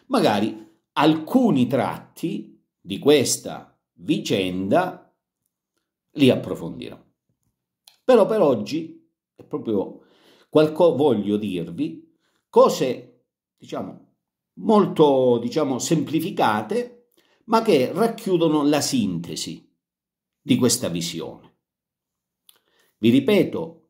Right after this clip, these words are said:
questa non è una visione che è un semplice racconto, è una visione che può essere,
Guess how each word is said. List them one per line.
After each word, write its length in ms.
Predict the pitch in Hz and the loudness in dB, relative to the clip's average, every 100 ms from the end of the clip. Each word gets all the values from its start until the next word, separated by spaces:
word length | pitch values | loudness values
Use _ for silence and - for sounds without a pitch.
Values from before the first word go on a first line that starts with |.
| _ | _
questa 300 | 180 180 127 | -2 0 0
non 200 | 156 208 | 0 0
è 80 | 180 | 2
una 240 | 147 123 | 2 0
visione 920 | 101 101 - 110 127 113 95 - - _ _ _ _ | -2 -4 0 2 4 2 -4 -10 -20 _ _ _ _
che 180 | 123 | 0
è 40 | 127 | 2
un 200 | 123 104 | 2 0
semplice 640 | 104 127 117 107 104 98 | 0 0 0 -4 -6 -6
racconto, 920 | 95 87 - 92 76 69 - - _ _ _ _ _ _ _ _ _ _ - | -8 -10 -12 -10 -10 -12 -18 -20 _ _ _ _ _ _ _ _ _ _ 2
è 140 | 190 | 4
una 240 | 123 123 | 4 2
visione 520 | 165 247 - 220 277 226 | -2 -2 0 2 2 -2
che 140 | - | -6
può 200 | - 151 | -2 0
essere, 840 | 151 98 85 - 92 69 67 _ | 2 0 -4 -8 -10 -12 -16 _